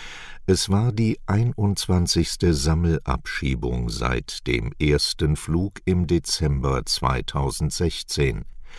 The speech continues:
Bei den bisherigen zwanzig Abschiebungen hatten Bund und Länder vierhundertvierundsiebzig Männer nach Afghanistan zurückgebracht. Die Abschiebungen sind umstritten,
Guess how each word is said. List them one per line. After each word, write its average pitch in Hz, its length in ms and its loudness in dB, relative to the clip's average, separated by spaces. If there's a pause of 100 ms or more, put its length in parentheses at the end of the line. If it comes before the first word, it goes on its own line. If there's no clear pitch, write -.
(520)
Bei 71 300 2
den 73 340 4
bisherigen 104 960 2
zwanzig - 880 -2
Abschiebungen 101 840 2 (300)
hatten 98 500 2
Bund 101 420 0
und 92 260 2
Länder 80 580 2
vierhundertvierundsiebzig 98 1900 0
Männer 76 380 4
nach 69 400 -2
Afghanistan 78 1040 0
zurückgebracht. 65 1000 -4 (720)
Die 98 240 2
Abschiebungen 110 840 2
sind 90 440 2
umstritten, 104 840 0